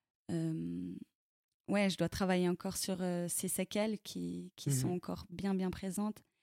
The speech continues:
Speaker 1: Et, euh, et aussi d'accepter le fait que, bah, je l'aimerais toujours d'une, d'une certaine façon, mais, euh, mais qu'on n'aura plus jamais la même relation, ou en tout
Speaker 2: Mhm.
Speaker 1: cas pas, pas maintenant.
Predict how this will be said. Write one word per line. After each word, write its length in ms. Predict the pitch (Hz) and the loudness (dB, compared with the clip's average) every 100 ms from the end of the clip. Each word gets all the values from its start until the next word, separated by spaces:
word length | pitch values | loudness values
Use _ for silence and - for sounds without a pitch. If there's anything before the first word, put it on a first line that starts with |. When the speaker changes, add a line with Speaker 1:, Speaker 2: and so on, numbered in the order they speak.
| _ _ _ _ 180 | _ _ _ _ -2
Speaker 1:
Et, 200 | 180 170 | 0 2
euh, 160 | 165 175 175 - 185 185 - - | 0 -2 -4 -6 -6 -8 -10 0
et 120 | 180 | 2
aussi 240 | 180 - | 2 0
d'accepter 600 | 196 190 - 208 - 220 | 0 0 2 0 2 4
le 100 | 208 190 | 4 2
fait 260 | - 190 | 0 -4
que, 320 | - 190 180 175 - _ _ _ - | -2 0 0 -2 -10 _ _ _ -2
bah, 480 | 185 170 165 170 170 | 2 4 4 2 2
je 120 | 190 | 4
l'aimerais 280 | 180 185 185 | 4 4 2
toujours 300 | 208 202 208 | 4 4 4
d'une, 220 | 185 185 - 185 | 4 0 -2 -6
d'une 220 | 185 185 | -2 0
certaine 340 | 196 - 185 | 0 -2 -2
façon, 560 | - 180 - 208 214 247 _ _ _ _ | 0 0 2 2 2 0 _ _ _ _
mais, 360 | 180 175 170 170 | 0 6 6 6
euh, 480 | 165 165 170 170 175 | 6 4 2 2 0
mais 680 | - 170 175 175 175 175 175 170 | 0 0 0 0 0 0 0 0
qu'on 140 | 170 | 2
n'aura 200 | 175 170 | 4 2
plus 220 | - 185 | -2 0
jamais 280 | 185 185 185 | 2 4 4
la 120 | 185 185 | 4 4
même 200 | 185 180 | 4 4
relation, 500 | 170 170 - 202 175 | 2 0 2 2 4
ou 60 | |
en 40 | 160 | 2
tout 100 | 131 | 2
Speaker 2:
Mhm. 40 | |
Speaker 1:
cas 220 | 131 170 170 _ _ _ _ _ - | 0 0 -2 _ _ _ _ _ -6
pas, 420 | 180 175 170 170 - _ - | -2 0 2 0 -4 _ 4
pas 180 | 220 | 4
maintenant. 540 | 196 185 - 190 190 | 6 2 2 4 4